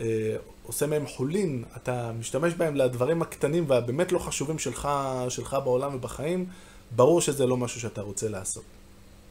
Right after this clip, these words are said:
או לא משהו שמותר לך לעשות. אולי כדי טיפה לעגן את זה, אז, אה, בואו נסתכל על, אה, אה, הדיון של הרמב"ם במזוזה, גם במשנה תורה.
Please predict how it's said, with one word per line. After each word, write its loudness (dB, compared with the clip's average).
או -6
לא -2
משהו -8
שמותר 4
לך 0
לעשות. -10
אולי 0
כדי 4
טיפה 0
לעגן 0
את -2
זה, 6
אז, 4
אה, 2
בואו 4
נסתכל 0
על, 6
אה, 4
אה, -2
הדיון -2
של 0
הרמב"ם -2
במזוזה, 0
גם -2
במשנה -4
תורה. -2